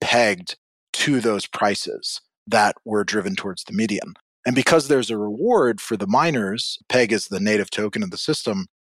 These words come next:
they're all effectively incentivized, one, to have a lot of hash power, and two, to provide accurate data. It's a bit of a different system in the case of Chainlink. They're taking nodes that submit prices to the system.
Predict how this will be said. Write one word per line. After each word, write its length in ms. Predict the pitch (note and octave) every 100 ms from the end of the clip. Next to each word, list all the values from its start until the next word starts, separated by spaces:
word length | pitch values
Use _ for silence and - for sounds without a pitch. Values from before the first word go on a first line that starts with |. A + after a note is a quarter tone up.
| _
they're 180 | - B2
all 220 | C3+ D3
effectively 460 | C3+ - B2+ G#2+ G#2+
incentivized, 640 | G2 - A#2+ G#2 G2+ G2
one, 360 | G#2 A#2+ C3 B2
to 60 | G2
have 160 | G2+
a 40 | G2+
lot 140 | F2+
of 60 | -
hash 280 | F3+ E3
power, 300 | - B2+ C3 -
and 180 | A2+ G#2+
two, 340 | - C#3+ A#2
to 60 | G#2
provide 540 | - G2+ G#2+ G#2 G2 F#2+ _ _ _ -
accurate 480 | A2 - G#2+ F#2 -
data. 400 | G#2 G#2 - - _ _ _
It's 160 | D3 C#3+
a 40 |
bit 120 | G3
of 80 | A3
a 40 |
different 360 | E3 F#3 - G3
system 320 | - - F#3+
in 60 | D#3
the 80 | C#3+
case 280 | - C#3
of 80 | -
Chainlink. 680 | - - D#3+ E3+ F#3+ A3+ -
They're 140 | B2 A2
taking 500 | C3 C3 B2+ A#2 A2 _ _ _ _
nodes 760 | C#3+ C3 C3+ C3+ C3+ C3+ B2+ -
that 240 | A2+ G2+ - -
submit 640 | - - A#2+ A2+ B2+ - -
prices 840 | - C3 B2 C3+ A#2+ A#2 A2 - _ _ -
to 160 | - C#3
the 120 | A2
system. 640 | - D3+ - C#3+ C3 B2+